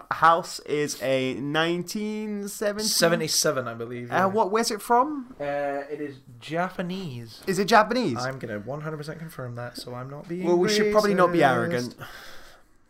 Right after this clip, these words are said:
Speaker 1: Uh, a nineteen seventy-seven horror, um, s-, horror.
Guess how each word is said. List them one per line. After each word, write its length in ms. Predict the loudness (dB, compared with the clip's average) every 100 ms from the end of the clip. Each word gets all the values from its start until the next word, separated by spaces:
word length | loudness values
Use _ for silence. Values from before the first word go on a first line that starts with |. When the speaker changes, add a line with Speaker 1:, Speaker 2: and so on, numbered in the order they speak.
| -8
Speaker 1:
Uh, 460 | 2 4 6 6 2 -2 _ _
a 180 | 2 2
nineteen 540 | 2 2 0 -2 -6
seventy-seven 1120 | -2 -2 -2 -6 -8 -4 -2 0 0 -2 -4 -6
horror, 1300 | -12 -16 -4 4 6 8 6 6 6 4 2 -2 -12 _ _ _ _ _ _
um, 1000 | -4 -2 0 0 0 -2 -2 -4 -6 -8 _ _ _ _ -20 -20
s-, 260 | -20 -20 -20 -18
horror. 800 | -12 -8 4 6 8 6 2 0